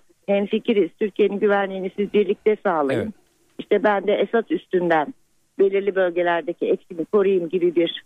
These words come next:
Speaker 1: e, uzlaşı olursa evet o zaman dengeler
Speaker 2: Hı hı.
Speaker 1: değişir hakikaten.
Speaker 2: Ama şunu söyleyebiliriz herhalde değil mi? E, son kertede Y P G'nin, e, dengesi,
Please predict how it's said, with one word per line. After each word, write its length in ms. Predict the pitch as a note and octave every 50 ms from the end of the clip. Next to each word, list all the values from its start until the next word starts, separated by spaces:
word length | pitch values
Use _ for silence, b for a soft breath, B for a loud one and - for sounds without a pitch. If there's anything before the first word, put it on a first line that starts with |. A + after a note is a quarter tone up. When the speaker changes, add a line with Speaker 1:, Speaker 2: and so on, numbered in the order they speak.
| _ _ - -
Speaker 1:
e, 380 | F3+ F3+ F3 E3+ E3 D#3+ D#3+ D#3
uzlaşı 480 | - E3+ F#3+ E3+ F#3 G3+ G3 - - -
olursa 520 | - A3+ A#3 G3 F3+ - - D4 D4 - -
evet 240 | - G#3 G3 A3+ A#3+ - -
o 80 | F#3+
zaman 340 | E3+ F3+ F3 F3+ F3 E3+ E3+
dengeler 420 | F#3+ F#3+ F3 D3 C#3+ D3 F#3+ A3+
Speaker 2:
Hı 40 | A3+
hı. 40 | G3+
Speaker 1:
değişir 260 | E3+ D#3 C#3+ - - -
hakikaten. 300 | B2+ G#2 - - - -
Speaker 2:
Ama 180 | E3+ G3 B3 A#3
şunu 220 | - - A#3+ B3
söyleyebiliriz 720 | - - G#3 G3+ G#3 A3 G#3+ G3+ G3+ G#3+ A3 G#3 E3+ -
herhalde 320 | C#3 B2+ A#2 G#2+ G#2 A#2+
değil 140 | B2+ E3 F3+
mi? 140 | D#3 G#2+ G2
E, 540 | - A#2 A2+ A2 A2 G#2+ G#2 G#2 G2+ G#2 G#2+
son 240 | G#2 - C#3 D#3 E3+
kertede 420 | E3 F3 D#3+ D3 C#3 - D3 D3
Y 220 | D3+ C#3+ C3+ B2+ B2
P 180 | - D3 D3
G'nin, 400 | C3+ B2+ C#3 C#3+ D#3 E3+ F3+ D#3+ _ -
e, 60 | G#2+ G#2+ G#2+ G#2 G2+ G2+ G#2 G2+ G2+ F#2+ - _ - A2+
dengesi, 720 | A2 A#2 A#2 B2+ C3 B2+ B2+ B2+ - - D#3+ E3+ F3+